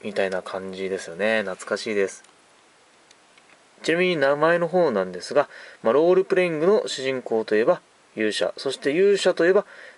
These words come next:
勇気ですよね。そして勇気を英語にするとブレイブなんですよね。そして三番目の最後は仮面ライダースナイプです。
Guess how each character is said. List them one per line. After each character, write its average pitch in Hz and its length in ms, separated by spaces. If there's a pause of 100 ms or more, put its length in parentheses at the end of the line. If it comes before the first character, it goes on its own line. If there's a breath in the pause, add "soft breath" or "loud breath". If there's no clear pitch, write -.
(280 loud breath)
勇 120 180
気 - 80
で - 100
す 101 100
よ 98 40
ね。 143 180
そ - 100
し - 40
て 107 100
勇 185 300
気 - 160
を 135 120
英 135 120
語 139 120
に 131 80
す 131 80
る 135 60
と 202 180 (440)
ブ 101 140
レ 104 140
イ - 20
ブ 95 140
な 87 100
ん 85 60
で 85 80
す - 80
よ 85 100
ね。 143 300 (2500)
そ 143 200
し - 160
て 180 260
三 143 420
番 139 260
目 143 80
の 123 140
最 127 400
後 92 240
は 131 180 (300)
仮 131 200
面 147 120
ラ 143 120
イ 117 40
ダ 92 200
ー - 40 (360)
ス - 160
ナ 147 100
イ 127 40
プ 107 80
で 90 120
す。 - 160